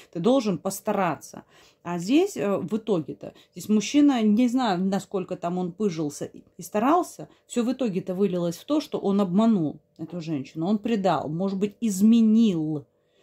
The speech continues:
назло ли, не назло, так сл-, обстоятельства сложились. Д-, и если мы говорим о том, что здесь мужчина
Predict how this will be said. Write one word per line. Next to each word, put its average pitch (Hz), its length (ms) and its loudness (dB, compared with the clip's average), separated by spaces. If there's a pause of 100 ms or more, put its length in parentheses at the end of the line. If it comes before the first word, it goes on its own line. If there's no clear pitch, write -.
(140)
назло 196 520 0
ли, 160 160 0
не 190 180 4
назло, 170 520 2
так - 220 -12
сл-, - 220 -14 (380)
обстоятельства 165 800 -4
сложились. 156 720 -2 (400)
Д-, 202 240 -6 (280)
и 220 360 2
если 247 480 2
мы 226 220 4
говорим 208 440 2
о 202 80 -4
том, 202 240 -2
что - 200 -10
здесь 180 300 -4
мужчина 196 760 2